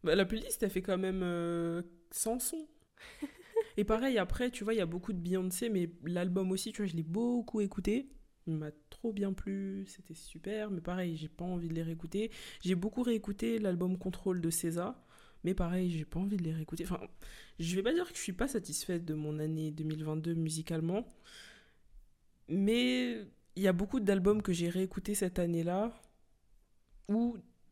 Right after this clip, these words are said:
Speaker 1: des musiques que j'ai pas forcément envie de réécouter parce que je les ai bien épuisées.
Speaker 2: Moi, je pense que ça a dit que ça, ça m'a surtout montré que j'écoutais moins de rap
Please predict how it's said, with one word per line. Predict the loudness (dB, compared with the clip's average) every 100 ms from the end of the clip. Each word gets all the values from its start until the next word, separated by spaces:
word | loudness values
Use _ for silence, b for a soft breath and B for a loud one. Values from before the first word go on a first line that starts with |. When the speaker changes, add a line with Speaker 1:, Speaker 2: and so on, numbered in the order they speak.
| -16
Speaker 1:
des | -10 -8 -6 -2 0 2 2
musiques | 2 2 0 -4 -6
que | -4
j'ai | -4
pas | 0 -2
forcément | -2 -4 -2 0
envie | -2 -2
de | -2
réécouter | -2 -2 -6 -6 -4
parce | -2 -4
que | -4
je | -2
les | -2 -2
ai |
bien | -4 2 4 4
épuisées. | 2 0 -6 -6 -10 -20 _ _ _ _ _ _ _ b -6
Speaker 2:
Moi, | -4
je | -4
pense | -6
que | -8
ça | -8 -6
a | -6
dit | -6 -8
que | -6 -6 -6 -8 -10 -14 -20 -10
ça, | -6 -4 -6 -8
ça | -10
m'a | -8
surtout | -8 -8 -8
montré | -6 -8 -8
que | -8 -6
j'écoutais | -8 -10 -10
moins | -6 -6 -6
de | -6
rap | -6 -8